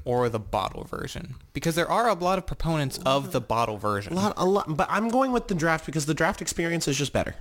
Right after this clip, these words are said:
Speaker 1: That's fair.
Speaker 2: The draft experience for every, any and every beer,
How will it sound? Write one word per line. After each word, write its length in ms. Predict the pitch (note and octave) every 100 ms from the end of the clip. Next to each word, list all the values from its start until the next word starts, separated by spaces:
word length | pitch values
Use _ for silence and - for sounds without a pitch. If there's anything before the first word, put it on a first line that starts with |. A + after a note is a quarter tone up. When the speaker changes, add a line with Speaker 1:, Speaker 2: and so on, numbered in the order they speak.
| -
Speaker 1:
That's 180 | - -
fair. 220 | A#3+ E3 - _
Speaker 2:
The 80 | -
draft 260 | C#3+ F3 -
experience 580 | E3 E3+ D#3+ D3+ - -
for 400 | - D3+ C3 - - _ _ _ _
every, 640 | F#3 F#3 F3 F#3+ F#3+ G3 - - _ -
any 320 | G#3 A3+ G#3+
and 200 | F3 E3
every 260 | A#2 G#2 F#2
beer, 240 | D2+ F#2